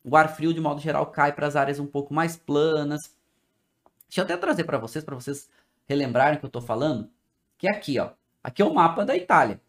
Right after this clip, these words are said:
O Piemonte, ele tá aqui no, no noroeste. Olha aqui, tudo que vocês tão vendo escurinho, ó, fechando todo o Piemonte, essa cadeia de montanhas, fecha da influência marítima que tem dos mares aqui. Que a gente tem aqui a cadeia do Mediterrâneo.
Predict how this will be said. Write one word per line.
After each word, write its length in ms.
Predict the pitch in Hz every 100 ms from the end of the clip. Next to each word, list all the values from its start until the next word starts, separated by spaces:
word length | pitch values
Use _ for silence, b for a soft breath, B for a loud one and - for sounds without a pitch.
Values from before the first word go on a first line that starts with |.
| _ _
O 80 | 156
Piemonte, 880 | 156 202 233 151 170 339 349 135 113
ele 160 | - 127
tá 220 | - 151
aqui 300 | 196 - 165
no, 100 | 196
no 380 | 330 392 427 415
noroeste. 640 | 294 - 285 220 - - -
Olha 180 | -
aqui, 160 | 214 208
tudo 180 | 208 247
que 40 |
vocês 240 | 339 - 214
tão 140 | 196
vendo 180 | 175 170
escurinho, 540 | 170 - 127 170 135
ó, 240 | 123 98 - _ _ _ _ _ _ _
fechando 600 | 151 143 - 156 190 170
todo 220 | 165 151
o 40 | 143
Piemonte, 880 | - 123 110 143 302 - 131 107 - _ _ _ _ _ _ _
essa 200 | - 127
cadeia 360 | 127 127 127 143
de 80 | 147
montanhas, 640 | 135 120 127 196 240 - _ _ _ _ _
fecha 400 | - 170 196 208
da 120 | 240 226
influência 440 | 233 208 208 226
marítima 500 | 214 214 196 - 214
que 120 | 214
tem 220 | - 220
dos 160 | 214 -
mares 340 | 254 226 226
aqui. 420 | 277 277 302 - - _ _ _
Que 80 | 117
a 20 |
gente 180 | 120 120
tem 120 | 143
aqui 200 | 147 151
a 40 |
cadeia 280 | 151 160 160
do 60 | 170
Mediterrâneo. 580 | 185 - 226 226 156